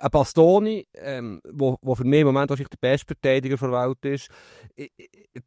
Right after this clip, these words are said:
zeigt ja auch, dass man das, der, ja, der hat, glaub ich, in der Jugend auch weiter vorne gespielt, ähm, hat immer noch den Offensivgeist. Und, und der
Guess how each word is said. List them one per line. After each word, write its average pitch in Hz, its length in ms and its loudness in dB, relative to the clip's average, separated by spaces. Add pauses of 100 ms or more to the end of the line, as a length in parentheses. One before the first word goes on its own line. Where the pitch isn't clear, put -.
zeigt 165 360 2
ja 175 80 4
auch, 175 260 0
dass 143 220 2
man 147 120 -4
das, 151 300 -6
der, 143 340 -2
ja, 147 220 0
der 127 120 0
hat, - 80 -8
glaub 117 160 -2
ich, 131 40 0
in 127 40 0
der 127 40 0
Jugend 139 240 0
auch 143 80 2
weiter 156 240 -6
vorne 147 320 2
gespielt, 147 440 -2 (200)
ähm, 80 380 -14
hat 143 260 -2
immer 170 280 -2
noch 180 60 0
den 170 100 -4
Offensivgeist. 156 840 -4
Und, 123 80 -4
und 120 160 -8
der 113 140 -4